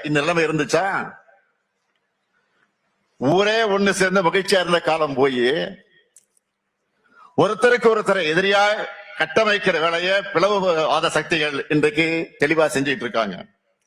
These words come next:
அன்பு செய்ய சொல்லித்தர வேண்டிய ஆன்மீகத்தை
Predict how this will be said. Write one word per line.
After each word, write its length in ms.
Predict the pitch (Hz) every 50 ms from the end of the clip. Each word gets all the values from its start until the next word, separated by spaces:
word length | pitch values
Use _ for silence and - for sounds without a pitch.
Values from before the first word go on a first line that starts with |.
| _ _ _ _ _ _ _ _ _ _ _ _ _ _ _ _ _ _ _ _ _ _ -
அன்பு 400 | - 139 180 196 202 202 202 208 208 202 -
செய்ய 240 | 165 165 165 160 165 170 180 185 175 - - -
சொல்லித்தர 420 | - 147 156 180 185 - 170 151 156 139
வேண்டிய 300 | 151 147 143 131 143 139 135 127 120 110 - 110 131
ஆன்மீகத்தை 560 | 165 180 170 156 143 147 117 - 185 190